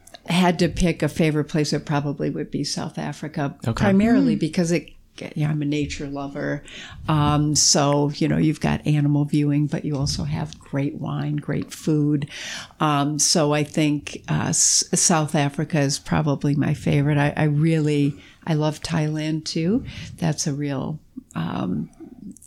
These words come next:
Speaker 1: favorite place, uh, of mine. But again, I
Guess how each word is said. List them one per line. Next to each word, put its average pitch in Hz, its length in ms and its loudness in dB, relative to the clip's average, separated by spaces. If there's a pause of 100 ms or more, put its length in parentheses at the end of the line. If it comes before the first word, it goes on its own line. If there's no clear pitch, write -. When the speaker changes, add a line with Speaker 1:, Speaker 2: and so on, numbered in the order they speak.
(140)
Speaker 1:
favorite 147 540 0
place, 143 520 0 (100)
uh, 151 340 -2
of 147 160 -4
mine. 151 440 2 (840)
But 196 120 4
again, 196 440 6
I 160 320 4